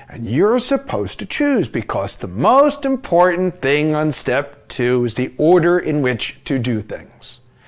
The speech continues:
And so when this question says most accurate, most accurate is a laparoscopy. Now, I never said I was going to do a laparoscopy. I don't have to do a laparoscopy 'cause I can just treat.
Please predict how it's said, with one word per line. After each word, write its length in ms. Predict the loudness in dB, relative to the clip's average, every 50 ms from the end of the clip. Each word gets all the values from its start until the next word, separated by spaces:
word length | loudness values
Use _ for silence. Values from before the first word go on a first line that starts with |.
| -20 -20 -20 -20 -20 -20 -20 -20 -14 -8
And 240 | -6 -4 -2 -2
so 220 | -4 -2 -2 0 0
when 160 | 0 0 2
this 180 | 0 0 0 -2
question 520 | -2 0 0 0 0 -2 -4 -4 -4 -4
says 320 | -2 -4 -4 -4 -4 -6
most 540 | -6 -4 -2 0 0 0 0 -2 -2 -6 -10 -8 -4
accurate, 760 | -2 0 0 0 0 -2 -4 -8 -6 -6 -6 -6 -8 -8 -12 -20 -20 -20 -20 -12 -6
most 300 | -2 -2 -2 -2 -4 -4 -4
accurate 640 | 0 0 2 2 0 0 0 2 2 2 2 2 2
is 200 | 0 0 2 2
a 20 |
laparoscopy. 1200 | 2 2 2 2 0 -2 0 0 2 2 2 2 4 2 2 0 0 -4 -6 -8 -8 -8 -8 -4
Now, 220 | -4 -4 -2 -2
I 140 | -2 -2 0
never 280 | 0 0 2 2 0 2
said 180 | 4 4 4
I 100 | 6 6
was 140 | 4 2 0
going 240 | -2 -4 -4 -4 -6
to 80 | -6 -6
do 400 | -6 -4 0 2 4 4 4 4
a 60 | 2
laparoscopy. 960 | 2 0 -2 -4 -6 -8 -8 -8 -8 -6 -8 -6 -6 -6 -4 -4 -4 -6 -6 -8 -16 -18 -18 -18 -12
I 100 | -8 -6
don't 180 | -4 -2 -2 -2
have 320 | 0 2 2 2 0 0
to 60 | -2 0
do 160 | 2 4 4
a 40 | 4
laparoscopy 800 | 4 2 0 0 -2 -2 -2 -2 -2 -4 -4 -6 -4 -4 -4 -2
'cause 180 | -4 -4 -4 -2
I 100 | -4 -4
can 240 | -4 -4 -4 -4
just 240 | -2 -2 -4 -6 -6
treat. 380 | -6 -2 -2 -2 -2 -2 -8